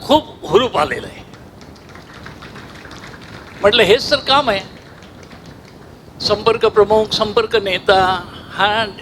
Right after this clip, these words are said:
कशासाठी नियुक्त केला जातो? त्या जिल्ह्यामध्ये काम असतंच, कार्य असतंच, पक्ष संघटना असते, पदाधिकारी असतात, सगळं काही असतं,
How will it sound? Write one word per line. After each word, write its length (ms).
कशासाठी 640
नियुक्त 280
केला 180
जातो? 540
त्या 100
जिल्ह्यामध्ये 540
काम 300
असतंच, 440
कार्य 300
असतंच, 580
पक्ष 220
संघटना 520
असते, 340
पदाधिकारी 680
असतात, 300
सगळं 320
काही 220
असतं, 360